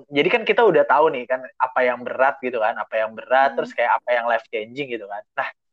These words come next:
Speaker 2: Hmm.
Speaker 1: jadi selama dua puluh empat tahun nih, Mut, kalau lo
Speaker 2: Hmm.
Speaker 1: terau-, ngelihat zaman-zaman dulu semuanya itu, sebenarnya pelajaran yang paling berharga itu apa, Mut, yang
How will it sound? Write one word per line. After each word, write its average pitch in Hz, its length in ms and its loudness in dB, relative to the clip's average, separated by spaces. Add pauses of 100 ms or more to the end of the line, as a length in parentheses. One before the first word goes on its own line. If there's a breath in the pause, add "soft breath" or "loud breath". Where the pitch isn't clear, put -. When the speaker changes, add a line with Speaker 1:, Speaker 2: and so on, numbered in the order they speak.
(140)
Speaker 2:
Hmm. 254 220 -12 (140)
Speaker 1:
jadi 151 320 -2 (360)
selama 151 440 2
dua 156 160 4
puluh 165 180 0
empat 156 220 0
tahun 170 240 2
nih, 165 160 -6
Mut, - 80 -14 (460)
kalau 139 240 2
lo 139 100 4
Speaker 2:
Hmm. 139 160 6 (100)
Speaker 1:
terau-, 139 260 2 (180)
ngelihat 139 340 2 (420)
zaman-zaman 131 680 0
dulu 135 440 2
semuanya 127 400 -2
itu, 185 100 -8 (120)
sebenarnya 175 340 0
pelajaran 143 400 4 (100)
yang - 60 -8
paling 135 240 -2
berharga 135 420 0 (460)
itu 160 200 0
apa, 170 260 0
Mut, 139 200 -10
yang 123 200 -4